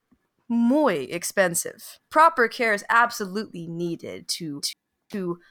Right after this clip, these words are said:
for the longevity <laughs> of the dildo.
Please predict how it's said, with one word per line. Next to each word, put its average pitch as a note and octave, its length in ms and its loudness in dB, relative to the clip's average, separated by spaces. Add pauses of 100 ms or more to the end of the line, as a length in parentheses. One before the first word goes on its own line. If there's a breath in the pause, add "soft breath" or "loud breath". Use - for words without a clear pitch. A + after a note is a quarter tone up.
for C4+ 80 -2
the G#3 120 0
longevity A3+ 1400 2 (160 loud breath)
<laughs> D#4+ 140 -4
of G#3+ 260 6
the A3 100 0
dildo. E3+ 640 0